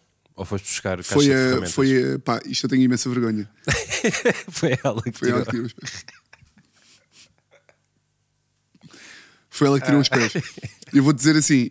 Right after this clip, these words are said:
Speaker 2: eu já, entretanto, isto foi anteontem, o que é que foi? Eu ontem fui buscar a outra cadeira, porque só consegui trazer uma,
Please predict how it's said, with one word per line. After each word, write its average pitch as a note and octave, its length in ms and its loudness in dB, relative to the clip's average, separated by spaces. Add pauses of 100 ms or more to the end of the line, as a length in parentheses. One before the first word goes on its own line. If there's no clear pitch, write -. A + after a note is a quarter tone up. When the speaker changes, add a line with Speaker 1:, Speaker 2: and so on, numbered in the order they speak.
Speaker 2:
eu C3 120 4
já, C#3 160 6
entretanto, C#3 520 0
isto B2+ 180 -4
foi C#3 120 4
anteontem, D3 400 2
o C3 40 -2
que B2 80 -2
é - 20 -4
que - 80 -8
foi? E3 240 0 (360)
Eu C#3 120 4
ontem D3+ 200 4
fui F3 160 2
buscar D#3 260 2
a - 20 4
outra D#3 200 2
cadeira, C#3 400 0 (200)
porque - 100 -16
só C3 100 -2
consegui C3+ 220 -2
trazer B2+ 300 2
uma, D3 200 0